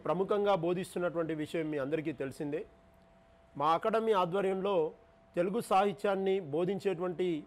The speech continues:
ఫ్యాకల్టీ శ్రీ వై సత్యనారాయణ గారు. సత్యనారాయణ గారి గురించి కొన్ని మాటలు మీకు. సత్య సార్ విశ్రాంత ప్రభుత్వ ఉన్నతాధికారి,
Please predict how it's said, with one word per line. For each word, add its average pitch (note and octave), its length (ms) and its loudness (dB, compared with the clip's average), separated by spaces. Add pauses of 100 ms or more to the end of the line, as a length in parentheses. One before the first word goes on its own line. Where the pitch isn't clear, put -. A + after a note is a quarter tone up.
ఫ్యాకల్టీ D#3+ 640 0 (100)
శ్రీ F3 180 0
వై D3 200 0
సత్యనారాయణ E3 640 0
గారు. D#3 180 0 (600)
సత్యనారాయణ G#3+ 640 2
గారి G3 160 4
గురించి G3 500 0 (400)
కొన్ని F3+ 200 2
మాటలు F3 460 4 (540)
మీకు. D3+ 420 -4 (960)
సత్య B3+ 300 4
సార్ A3 340 6 (340)
విశ్రాంత G#3 800 2 (200)
ప్రభుత్వ G3+ 360 4
ఉన్నతాధికారి, F3+ 800 2